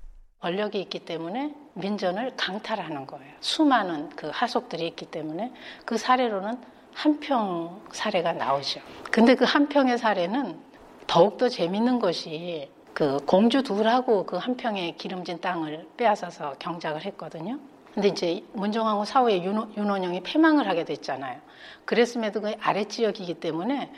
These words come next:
그의 위세 때문에 도망간 종, 그 하속들의 사곡을 마치 관고를 지키듯이 백성들을 시켜서 그걸 지키게 하는 거예요. 어, 돌아오질 않았죠. 그런데 이 공주 둘이 그 사곡을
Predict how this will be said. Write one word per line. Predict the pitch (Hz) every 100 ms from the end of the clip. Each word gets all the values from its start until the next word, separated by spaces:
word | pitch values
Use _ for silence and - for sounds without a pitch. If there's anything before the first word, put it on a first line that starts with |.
| - - -
그의 | - 240 214
위세 | 202 208 226
때문에 | 226 196 202 247 233
도망간 | - 165 208 214 220 214
종, | - 196 185 - - - - -
그 | 165
하속들의 | - 262 294 - 220 202
사곡을 | - 330 339 277 269 254 - - - - -
마치 | - 151 -
관고를 | 214 - 190 233 262 247
지키듯이 | - 220 233 208 196 311 349 - - -
백성들을 | - 180 240 214 202 202
시켜서 | - 311 277 233
그걸 | 214 196
지키게 | - 262 262 214
하는 | - 320 302
거예요. | 202 147 127 123 - - -
어, | 202
돌아오질 | - 208 220 196 196
않았죠. | 139 170 175 - 139 - _ - -
그런데 | 208 233 214 165 180 247 - -
이 | 240
공주 | 240 202 220 233 262
둘이 | 214 226 233 180 190 196 151 - - - - - - - -
그 |
사곡을 | 214 - - 359 302 214 -